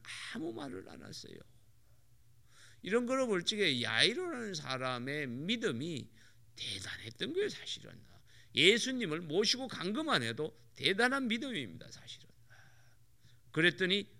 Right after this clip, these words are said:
어떤 역사를 받습니까? 죽은 딸을 돌려받는 축복을 받습니다. 집에 이르러 베드로와 요한과 야고보와 및 아이의 부모 외에는 들어가기를 허하지 아니하시니라. 참, 예수님이 사역하실 적에 재밌는 게,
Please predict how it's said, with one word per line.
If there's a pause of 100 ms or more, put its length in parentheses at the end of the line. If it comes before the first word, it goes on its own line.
(140)
어떤
역사를
받습니까?
죽은
딸을 (220)
돌려받는
축복을
받습니다. (920)
집에
이르러
베드로와
요한과
야고보와
및
아이의
부모
외에는
들어가기를
허하지
아니하시니라. (920)
참,
예수님이
사역하실
적에
재밌는
게,